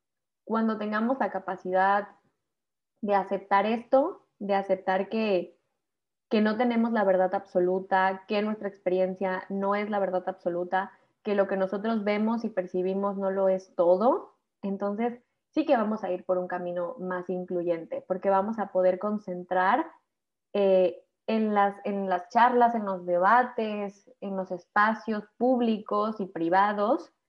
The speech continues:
las voces de todas, todos, todes. Eh, u-, algo que a mí me gusta mucho recalcar es que, por ejemplo, las leyes necesitan muchas reformas, ¿no? Esto ya,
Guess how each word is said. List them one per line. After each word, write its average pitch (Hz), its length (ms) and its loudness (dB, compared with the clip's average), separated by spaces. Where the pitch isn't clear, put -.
las 185 240 0
voces 208 400 -2
de 175 140 -4
todas, 202 500 0
todos, 185 380 0
todes. 180 500 0
Eh, 185 240 2
u-, 262 200 2
algo 220 220 2
que 208 80 -2
a - 20 2
mí 190 100 0
me 196 100 -2
gusta 190 280 -2
mucho 185 580 2
recalcar 190 840 0
es 202 100 -6
que, 202 100 -10
por 190 160 -4
ejemplo, 196 640 0
las 180 220 -2
leyes 233 320 2
necesitan 190 560 -4
muchas 190 280 -4
reformas, 175 500 -6
¿no? 185 120 -2
Esto 185 220 -6
ya, 185 240 -8